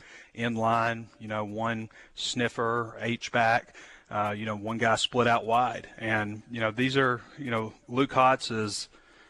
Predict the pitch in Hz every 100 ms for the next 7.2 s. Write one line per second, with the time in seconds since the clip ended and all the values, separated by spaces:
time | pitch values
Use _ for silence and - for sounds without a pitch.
0 | _ _ - 139 - - 127 - 120 -
1 | 139 131 104 120 104 120 113 104 131 107
2 | 110 - - 110 113 131 - 104 101 104
3 | 113 104 101 110 107 101 117 120 - 113
4 | 107 110 113 104 110 110 110 104 104 110
5 | 107 107 - 113 113 117 110 101 110 117
6 | - - - 117 104 113 107 107 - 117
7 | 117